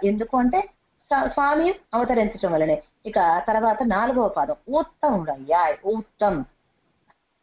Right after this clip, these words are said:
ఊనిక కలిగి ఉన్నటువంటి వాడు. ఉడయ్యా అంటే కలిగి ఉన్నటువంటి వాడు. ఎందులో అంటే వేదాలలో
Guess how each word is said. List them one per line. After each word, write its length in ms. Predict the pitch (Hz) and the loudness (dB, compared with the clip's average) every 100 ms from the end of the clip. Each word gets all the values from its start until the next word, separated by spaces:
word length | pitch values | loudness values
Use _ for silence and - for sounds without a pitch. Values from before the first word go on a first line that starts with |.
| - | -4
ఊనిక 400 | 190 294 339 339 | 2 4 4 2
కలిగి 300 | 311 208 185 | 0 0 0
ఉన్నటువంటి 440 | 180 160 160 151 151 | -2 -2 -2 -2 0
వాడు. 180 | 147 - | 0 0
ఉడయ్యా 340 | 214 254 262 | 0 2 2
అంటే 240 | 262 254 247 | 2 0 0
కలిగి 280 | 269 208 202 | -2 -2 -2
ఉన్నటువంటి 380 | 160 156 151 | -4 -8 -6
వాడు. 260 | 147 139 - | -4 -4 0
ఎందులో 400 | 226 254 240 233 | 2 2 2 0
అంటే 240 | - 208 | -2 -4
వేదాలలో 920 | 269 - 151 160 220 220 175 151 151 | -6 -6 -10 -2 0 2 0 -2 -6